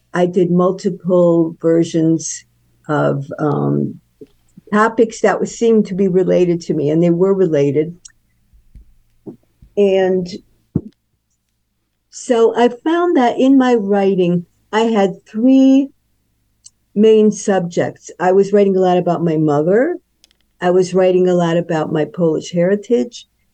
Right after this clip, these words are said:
and I was writing a lot about my scoliosis. So I took the titles of all the essays and I took,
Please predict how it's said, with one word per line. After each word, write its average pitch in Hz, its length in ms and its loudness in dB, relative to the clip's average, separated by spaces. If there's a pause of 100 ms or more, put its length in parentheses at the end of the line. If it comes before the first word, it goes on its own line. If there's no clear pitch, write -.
(220)
and 175 260 0
I 165 60 0
was 170 200 -2
writing 180 360 0
a - 100 -4
lot 170 240 0
about 170 260 -2
my 151 120 -2
scoliosis. 170 1040 -2 (760)
So 196 720 0 (460)
I 196 300 0
took 381 260 0 (1000)
the 214 100 0
titles 233 460 -2
of 208 120 -8
all 208 180 0
the 202 160 -4
essays 175 500 -2
and 175 180 -2
I 175 140 0
took, 226 280 -2